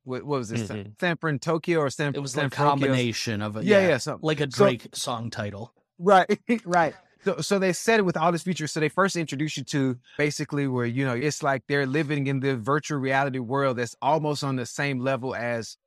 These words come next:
Speaker 1: Ready Player One. It's the first part at dinner, they're sitting down and they're having a full-on holographic conversation, you know,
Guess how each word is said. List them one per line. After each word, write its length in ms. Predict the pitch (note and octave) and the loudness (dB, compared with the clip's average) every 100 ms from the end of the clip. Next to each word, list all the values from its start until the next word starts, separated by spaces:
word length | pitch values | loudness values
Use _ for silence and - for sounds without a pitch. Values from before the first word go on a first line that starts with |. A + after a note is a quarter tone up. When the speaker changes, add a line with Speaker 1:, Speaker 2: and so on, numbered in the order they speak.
| _ | _
Speaker 1:
Ready 380 | - A2+ C#3+ C#3 | -10 -2 0 0
Player 360 | C3 - C#3+ C3 | -2 0 0 2
One. 360 | A#2 B2 C#3 | 0 -2 -2
It's 140 | E3 - | -4 -8
the 60 | |
first 380 | C3+ F3 F3 - _ | -2 2 2 -2 _
part 280 | - D#3+ D3+ | 0 2 4
at 180 | B2+ B2+ | 0 0
dinner, 360 | D3+ E3 C3 B2 _ | 0 2 -2 -8 _
they're 120 | - C3+ | -4 -2
sitting 340 | - E3+ D3+ | 0 0 2
down 260 | C#3+ D#3 C#3+ | 2 2 2
and 100 | C3 | 0
they're 100 | C3 | -2
having 420 | C#3 C#3 C#3 C3+ | -2 -2 -2 -4
a 240 | B2+ C3+ B2 _ - | -4 -6 -8 _ -6
full-on 380 | D#3+ D#3 C#3+ A#2 | 0 0 0 0
holographic 720 | C3+ C#3 B2 B2+ C3 - B2 | 0 0 -2 -2 -4 -4 -10
conversation, 840 | B2+ A#2+ A#2 - C3+ - G#2 G#2+ - _ - | -8 -8 -8 -4 -4 -4 -6 -8 -10 _ -6
you 100 | |
know, 60 | A#2+ | -2